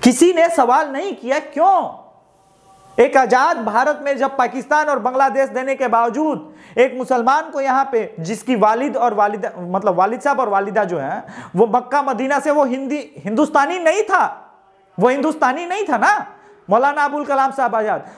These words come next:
उसी तरह से ये आपका लगातार प्रोपेगेंडा हिंदुओं में इंजेक्ट किया गया है कास्ट के नाम पे, एजुकेशन के नाम पे आपने बयालीस तैतालीस एपिसोड कर दिए रवीश कुमार जी, बयालीस तैतालीस एपिसोड महाराज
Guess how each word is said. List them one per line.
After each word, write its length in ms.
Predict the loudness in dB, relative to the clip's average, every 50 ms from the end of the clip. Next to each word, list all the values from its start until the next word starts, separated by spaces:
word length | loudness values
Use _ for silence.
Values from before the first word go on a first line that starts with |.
| -18 -6 0
उसी 300 | 0 0 2 4 2 2
तरह 240 | 4 2 0 0 0
से 140 | -2 -2 -2
ये 80 | 0 2
आपका 400 | 2 2 0 -2 -2 0 0 2
लगातार 640 | 0 2 2 2 2 2 0 -2 0 0 0 0 0 0
प्रोपेगेंडा 600 | -2 -4 -4 -2 -2 -4 -4 -4 -4 -2 -2 -2
हिंदुओं 420 | -2 -2 -4 -4 -2 0 0 0
में 120 | 2 0
इंजेक्ट 380 | 0 0 2 2 2 2 2 -4
किया 200 | -4 -2 0 0
गया 180 | 2 2 2 2
है 100 | 2 0
कास्ट 380 | 2 2 2 2 0 -2 -6 -8
के 80 | -6 -4
नाम 220 | -2 -2 -4 -4
पे, 360 | -8 -16 -18 -18 -8 2 2 2
एजुकेशन 580 | 2 2 -6 -2 0 0 0 0 -2 -4 -2
के 120 | -4 -4 0
नाम 240 | 2 0 0 0
पे 120 | 0 0 0
आपने 280 | 0 0 0 -4 -6 -4
बयालीस 600 | 0 0 2 2 2 2 0 0 0 -2 -2 0
तैतालीस 500 | -2 -2 0 2 0 2 2 0 0 -2
एपिसोड 440 | -2 -4 -4 -6 -2 0 0 0 0
कर 120 | 0 -2
दिए 220 | -2 -2 0 0 2
रवीश 320 | 0 0 -2 -2 -6 -6
कुमार 300 | -6 -2 2 2 2 2 0
जी, 100 | -4 -2
बयालीस 520 | 2 2 2 2 2 0 -2 -4 -4 -4
तैतालीस 440 | -6 -2 0 0 0 0 -4 -4 -4
एपिसोड 360 | -6 -6 -4 -2 -2 0 2
महाराज 340 | 2 0 2 2 -2 -4 -4